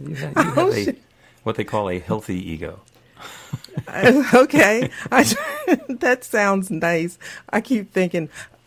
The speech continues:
Speaker 2: "I'm keeping this little sucker out of c-, under control because I don't want that to, I don't ever want to feel that again."
Speaker 1: Mm-hmm.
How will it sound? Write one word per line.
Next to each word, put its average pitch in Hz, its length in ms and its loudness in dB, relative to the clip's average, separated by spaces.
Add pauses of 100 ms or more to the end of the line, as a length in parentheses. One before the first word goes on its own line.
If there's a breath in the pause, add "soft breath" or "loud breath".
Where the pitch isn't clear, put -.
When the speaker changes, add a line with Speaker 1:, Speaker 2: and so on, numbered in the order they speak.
(220)
Speaker 2:
"I'm 240 140 2
keeping 170 340 -4
this 156 200 -4
little 135 160 -6
sucker 139 340 -6
out 135 160 -2
of 123 100 -12
c-, - 200 -10
under 151 220 -2
control 147 460 -4
because 135 440 -6 (220)
I 214 120 4
don't 208 140 2
want 165 200 -2
that 151 200 0
to, - 220 -8
I 180 100 0
don't 196 240 -2
ever 170 200 -4
want 151 320 -8
to 143 120 -14
feel 143 520 -8 (200)
that 131 380 -10
again." 135 420 -12 (440)
Speaker 1:
Mm-hmm. 87 220 -8